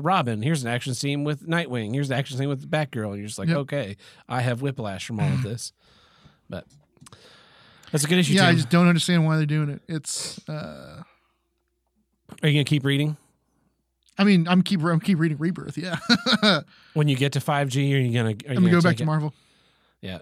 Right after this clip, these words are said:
Speaker 2: I,
Speaker 1: Speak-
Speaker 2: I usually don't read both at the same time.
Speaker 1: Ah, okay.
Speaker 2: Dep-, I mean, it depends. 'Cause I'm currently reading The Exiles and the Re-, Re-, Rebirth stuff.
Speaker 1: Yeah.
Speaker 2: Exiles is a Marvel comic, but it's an old comic, like, from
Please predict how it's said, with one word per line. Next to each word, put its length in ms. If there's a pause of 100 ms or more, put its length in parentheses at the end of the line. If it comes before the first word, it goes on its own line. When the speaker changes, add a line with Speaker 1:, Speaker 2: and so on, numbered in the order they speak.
Speaker 2:
I, 120
Speaker 1:
Speak- 200
Speaker 2:
I 60
usually 260
don't 240
read 400
both 240
at 80
the 60
same 180
time. 320 (340)
Speaker 1:
Ah, 220
okay. 240 (220)
Speaker 2:
Dep-, 260
I 60
mean, 160
it 80
depends. 500 (480)
'Cause 120
I'm 100
currently 240
reading 240
The 80
Exiles 600 (440)
and 420 (260)
the 120
Re-, 100 (140)
Re-, 200
Rebirth 320
stuff. 420
Speaker 1:
Yeah. 260 (180)
Speaker 2:
Exiles 320
is 80
a 40
Marvel 260
comic, 320 (260)
but 80
it's 120
an 60
old 200
comic, 340 (400)
like, 160
from 320